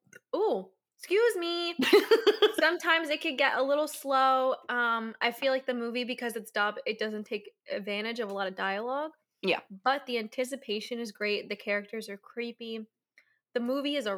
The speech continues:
Speaker 1: rock concert, rock opera, and everything about it, like, set design is very terrifying. So it is worth the watch.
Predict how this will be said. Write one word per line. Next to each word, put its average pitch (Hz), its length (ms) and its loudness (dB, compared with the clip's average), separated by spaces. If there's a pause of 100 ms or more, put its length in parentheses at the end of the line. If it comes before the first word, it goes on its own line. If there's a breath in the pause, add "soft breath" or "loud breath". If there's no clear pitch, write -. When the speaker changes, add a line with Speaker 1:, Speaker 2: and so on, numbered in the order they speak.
(120)
Speaker 1:
rock 208 300 0
concert, 220 600 -4 (100)
rock 208 260 0
opera, 214 560 0 (480)
and 220 160 0
everything 240 420 0
about 202 380 0
it, 208 220 0
like, 196 180 -6
set 202 240 -2
design 214 320 -4
is 202 100 -8
very 190 200 -6
terrifying. - 400 -16 (260)
So - 400 -16 (360)
it 226 160 -2
is 220 180 -4
worth 202 460 -6
the 208 80 -10
watch. - 520 -12